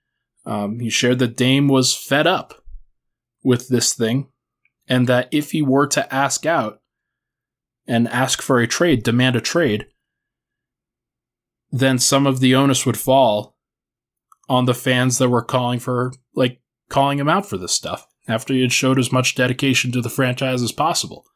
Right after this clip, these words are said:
Now, I have a lot of thoughts about that. Let me start with that for a second.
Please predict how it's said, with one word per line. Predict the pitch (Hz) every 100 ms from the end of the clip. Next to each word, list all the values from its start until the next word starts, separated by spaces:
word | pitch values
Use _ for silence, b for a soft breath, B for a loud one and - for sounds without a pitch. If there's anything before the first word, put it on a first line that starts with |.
| _ _ _ _ _ _ _ _ _ _ _ _ _ _ _ _ _ _ _ _ -
Now, | 131
I |
have | 139 151
a | 143
lot | 135
of | 123
thoughts | 139 123 127
about | 110 101
that. | 101 87 76 _ _ _
Let | 139
me | 139
start | - 143 110
with | 104
that | 107 101 -
for | 107
a | 95
second. | - 87 90 -